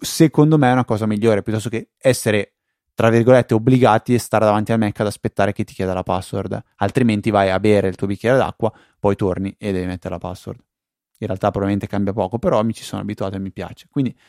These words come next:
Ivan, la risposta è questa. Ora come ora, io fossi in te, a meno che non lavori per servizi segreti o qualcosa di super, super, super segreto, ehm,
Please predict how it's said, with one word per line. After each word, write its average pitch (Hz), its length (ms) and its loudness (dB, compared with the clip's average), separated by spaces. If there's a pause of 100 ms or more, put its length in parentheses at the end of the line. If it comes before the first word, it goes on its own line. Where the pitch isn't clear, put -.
(340)
Ivan, 110 300 -2
la 107 80 4
risposta 131 420 0
è 127 160 0
questa. 110 600 0 (420)
Ora 147 260 4
come 151 240 4
ora, 139 440 2 (920)
io 113 1120 0
fossi - 360 -8
in 113 80 -2
te, 127 140 2
a 113 100 4
meno 120 220 2
che 120 100 -4
non 117 80 -2
lavori 113 320 2
per 107 560 -2
servizi 113 400 -4
segreti 113 460 -4
o 107 220 0
qualcosa 120 580 0
di 120 120 -2
super, 196 680 -2
super, 202 320 -2
super 202 240 -6
segreto, 214 540 -6 (760)
ehm, 110 800 -2